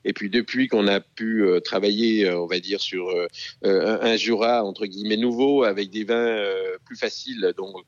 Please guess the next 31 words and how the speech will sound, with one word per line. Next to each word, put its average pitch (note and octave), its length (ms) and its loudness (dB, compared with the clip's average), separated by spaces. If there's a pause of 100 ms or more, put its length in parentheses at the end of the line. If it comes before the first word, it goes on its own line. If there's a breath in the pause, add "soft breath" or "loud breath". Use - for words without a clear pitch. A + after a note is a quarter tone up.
euh, F2 360 -4
moins A2 140 0
oxydatifs, - 640 -4
avec F2 200 -4
des F#2+ 140 -6
vins G2+ 120 -6
houillés, G#2+ 600 2
ou F#2 140 -4
alors, F#2+ 180 0
euh, F#2+ 200 2
des G2 120 -6
vins G2 360 -4
sous - 180 -10
voile, A2 220 2
mais F#2 120 -4
des, F2+ 160 -2
avec F#2 200 -2
des F#2+ 220 -8
éle-, G2 420 0
des G2 200 -4
élevages G2 280 0
très G#2 200 0
longs, C#3 260 2 (580 loud breath)
on, A#2+ 240 2
on, C#3+ 160 2
on C3+ 160 2
a, A2+ 360 2
on A#2 200 0
a G#2+ 100 -2
pu, A#2+ 420 -6
euh, F#2+ 340 2